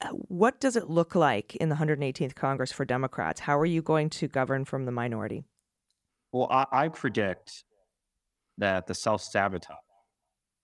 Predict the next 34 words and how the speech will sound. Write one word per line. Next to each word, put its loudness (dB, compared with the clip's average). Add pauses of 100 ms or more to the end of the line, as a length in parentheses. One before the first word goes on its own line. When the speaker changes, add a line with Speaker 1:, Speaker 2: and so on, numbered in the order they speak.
(240)
Speaker 2:
of 0
an -2
ungovernable -2
Republican -6
majority -8 (1160)
will -4
all 0
but -2
guarantee 0
the -4
Democrats -4
take -6
back 0
the -4
House -8 (520)
in -8
twenty -2
twenty-four. -6 (1000)
Uh, 0
when -2
you -4
have 2
Republicans -4
like 0
George -6
Santos, -8 (180)
uh, -20 (220)
one -2
can -4
s-, -8 (420)
clearly 2
see 0
a 0
path, 0